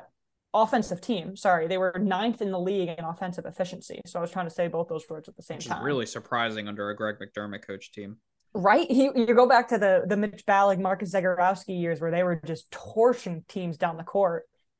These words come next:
Speaker 1: They were also very bad at handling the ball. Worst turnover rate in the league last season. So
Speaker 2: Nembhard turned it over too much.
Speaker 1: And, and I think that was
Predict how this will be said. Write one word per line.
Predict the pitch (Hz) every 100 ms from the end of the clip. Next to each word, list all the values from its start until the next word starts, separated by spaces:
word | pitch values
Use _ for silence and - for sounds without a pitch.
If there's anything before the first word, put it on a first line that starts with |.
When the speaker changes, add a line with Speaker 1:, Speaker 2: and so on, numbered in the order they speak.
| -
Speaker 1:
They | 214
were | 214
also | 294 311 262 220 - _ -
very | 160 160 240 277 240
bad | 185 - 104
at | - - -
handling | 156 170 170 165
the |
ball. | 165 - - _ _ -
Worst | 196 233
turnover | - 220 202 185
rate | 170 165 165
in | 165
the | 151
league | 156 -
last | - - -
season. | - - -
So | 139 185 151
Speaker 2:
Nembhard | 143 143
turned | 135 127 120
it |
over | 117 113 107
too | - 104
much. | 98 92 - - _ _ _ _ _ -
Speaker 1:
And, | 294 285
and | 277
I | 285
think | 294 330 -
that | 277 269 - 269 _ _ _ _ _ _ _ _
was | - 233